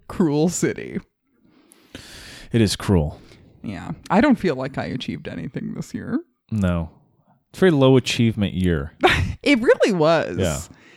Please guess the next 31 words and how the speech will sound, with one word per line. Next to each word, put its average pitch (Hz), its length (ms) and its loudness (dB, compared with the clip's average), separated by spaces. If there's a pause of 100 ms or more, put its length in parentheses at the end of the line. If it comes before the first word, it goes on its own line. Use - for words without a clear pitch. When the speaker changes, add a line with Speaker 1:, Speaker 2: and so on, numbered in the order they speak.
(220)
Speaker 1:
I 226 100 4
think - 220 -2
for 208 160 2
a 151 40 2
lot 123 280 -2
of 156 120 -8
people. - 380 -10
Speaker 2:
Yeah, 139 140 6
I - 20 4
think 185 160 -2
it 175 40 -2
was 156 80 -4
pretty 135 180 -2
flat. 101 440 0
Speaker 1:
Some 349 180 4
of 302 80 6
my 180 180 8
enemies 151 440 0
moved 135 280 -2
ahead, 165 400 4
but 160 240 -2 (180)
Speaker 2:
Oh, 78 280 -8 (260)
Speaker 1:
you 175 100 -4
know, 151 120 -2
Speaker 2:
well. - 80 -4
Speaker 1:
what 147 180 -6
can 160 100 -6
I 147 80 -8
say? 147 340 -8 (760)
It 175 80 -6
happens. 160 640 -6